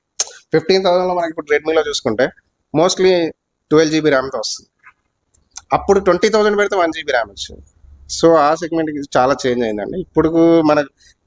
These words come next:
ఏఐ టెక్నాలజీ వచ్చిన తర్వాత some like ఎట్లా అయిపోయిందని అంటే, ఆర్టిఫిషియల్ ఇంటెలిజెన్స్ వచ్చిన తర్వాత ఇవాళ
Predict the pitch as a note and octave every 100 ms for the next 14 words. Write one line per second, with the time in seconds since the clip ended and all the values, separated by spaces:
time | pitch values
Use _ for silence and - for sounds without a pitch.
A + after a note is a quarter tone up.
0 | A#2+ C#3+ F3+ F#3 F3 F3+ F3 E3+ E3 -
1 | D#3 D#3+ D#3 D3+ D#3 C3+ - C3+ C3 -
2 | - B2+ D3+ D3+ D#3 D3 C#3+ B2 G#2+ A2+
3 | C3+ G3+ _ _ _ - G#2 A#2+ C3 D3
4 | - C3 B2+ B2+ B2+ B2 A#2+ - A#2+ -
5 | A#2 B2+ B2+ - D#3 G3 _ _ _ _
6 | _ _ - A#2 C#3 D3